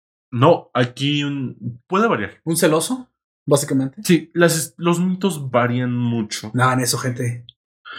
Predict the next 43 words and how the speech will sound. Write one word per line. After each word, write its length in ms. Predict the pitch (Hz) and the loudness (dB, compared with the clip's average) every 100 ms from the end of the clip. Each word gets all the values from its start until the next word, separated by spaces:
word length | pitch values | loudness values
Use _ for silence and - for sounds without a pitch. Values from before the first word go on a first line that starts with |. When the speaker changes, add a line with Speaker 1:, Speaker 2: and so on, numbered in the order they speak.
| - - | -16 -6
Speaker 1:
Varía 380 | 127 123 127 131 | 0 2 2 0
mucho 600 | 131 131 - 135 - - | 0 -2 -2 -4 -4 -4
dependiendo 680 | 127 107 117 107 113 113 113 | 0 0 2 0 0 0 0
de 160 | 107 | -2
quién 300 | - 110 110 | -2 0 2
lo 140 | 107 107 | -2 0
cuente. 380 | 131 127 113 | 0 0 -2
Puedes, 680 | 104 - 123 120 120 117 - _ | -10 -4 0 0 -2 -4 -16 _
puede 160 | 135 127 | 0 2
ser 180 | 127 - | 0 -2
que 80 | |
realmente 480 | 120 117 117 117 117 | 0 0 -2 -2 -2
sea 120 | 107 113 | 0 -2
una 100 | 107 | -2
serpiente, 760 | 104 101 131 123 123 123 123 | -4 -6 -2 0 0 -2 -6
puede 200 | 120 107 | -2 -2
ser 160 | 110 104 | -2 -2
que 180 | 104 104 | -2 -2
sea 140 | 110 | -4
un 140 | 107 120 | -4 0
hombre, 460 | 120 117 117 117 - _ _ _ - - - - _ | 2 0 -4 -6 -12 _ _ _ -14 -12 -14 -18 _
pero 160 | 131 123 | -6 0
varía. 300 | 127 127 123 _ _ | 0 -2 -6 _ _
Speaker 2:
Bueno, 180 | 156 151 | -2 0
Speaker 1:
Porque 100 | - | 0
Speaker 2:
el 80 | 120 | 0
Speaker 1:
los 80 | 151 | 0
Speaker 2:
caso 100 | 196 | -2
es 60 | |
Speaker 1:
mitos 180 | 214 139 | -2 -2
Speaker 2:
que 180 | 180 151 | 0 0
muere 760 | 139 147 165 170 160 143 127 | 0 0 0 0 0 0 -2
Speaker 1:
muere 240 | 143 147 151 | -2 0 0
la 80 | 123 | 0
esposa. 360 | - 104 - - | -4 -8 -8 -2
Speaker 2:
muere 160 | 139 | 0
la 60 | 135 | 0
esposa 360 | 120 113 107 117 | -2 -6 -6 -2
de, 100 | 107 - - | -2 -4 -4
de, 120 | 113 110 | -4 -2
Speaker 1:
A 80 | 127 | 0
Orfeo 580 | 120 135 135 127 127 | 0 0 0 0 -2
Speaker 2:
no, 40 | 120 | -8